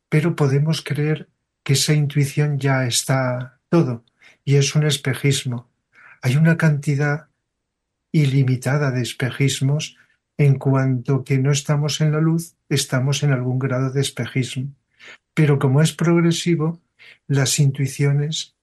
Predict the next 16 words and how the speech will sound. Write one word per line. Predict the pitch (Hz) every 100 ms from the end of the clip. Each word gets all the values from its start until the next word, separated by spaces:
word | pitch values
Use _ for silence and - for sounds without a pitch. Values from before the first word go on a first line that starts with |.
| _ _
van | 135 139 147 160 -
llegando | 135 131 127 151 131 123
incluso | 127 131 139 139 139
sobre | 135 139 135
un | 139 147
mismo | 147 - 156
asunto | 143 - 151 139 143 143
cada | 139 127
vez | 127 117
más, | 127 127 113 - - - _ _
con | - 120
más | 135 135
calidad, | - 135 127 120 123 123 - _ _ _ _ _
con | 135
más | 120 135 135 - -
luz, | 135 123 131 -